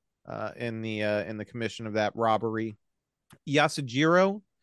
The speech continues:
uh, the governor's primary bodyguard and swordsman, is instructed to get out,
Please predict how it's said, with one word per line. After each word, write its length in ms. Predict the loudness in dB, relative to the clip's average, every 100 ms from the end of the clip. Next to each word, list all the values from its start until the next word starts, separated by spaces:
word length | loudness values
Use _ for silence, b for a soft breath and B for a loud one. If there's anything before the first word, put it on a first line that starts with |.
| _ _ _ -4
uh, 280 | 2 2 2
the 100 | 2
governor's 840 | 2 2 0 0 0 -2 -6 -14 -20 _ _ _
primary 520 | -8 -2 0 4 4 4
bodyguard 640 | 4 4 2 2 2 2
and 140 | -2 -4
swordsman, 640 | 0 2 0 -2 -4 -6 _ _ _
is 180 | -6 -4
instructed 480 | -4 0 0 2 -2
to 60 | 2
get 140 | 4
out, 280 | 6 4